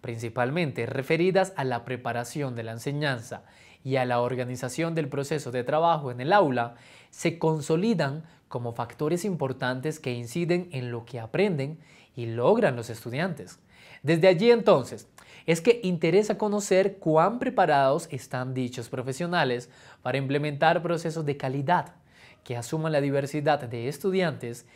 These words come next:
y que llegan a sus aulas con el anhelo y el derecho de aprender a ser y a desenvolverse exitosamente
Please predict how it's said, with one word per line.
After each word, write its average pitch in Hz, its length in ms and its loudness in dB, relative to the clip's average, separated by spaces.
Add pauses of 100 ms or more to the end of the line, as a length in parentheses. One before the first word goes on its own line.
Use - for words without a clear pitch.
(160)
y 139 100 -6
que 131 260 -2
llegan 160 540 8 (260)
a 120 120 -8
sus - 260 -8
aulas 185 460 2
con 131 200 -8
el 123 100 -4
anhelo 143 480 0
y 127 100 -2
el 120 100 -6
derecho 160 440 -2
de 131 220 -2
aprender 120 680 -2
a 123 180 -6
ser 180 460 -2 (520)
y 127 80 -6
a 120 80 -4
desenvolverse 147 880 2
exitosamente 160 1160 -2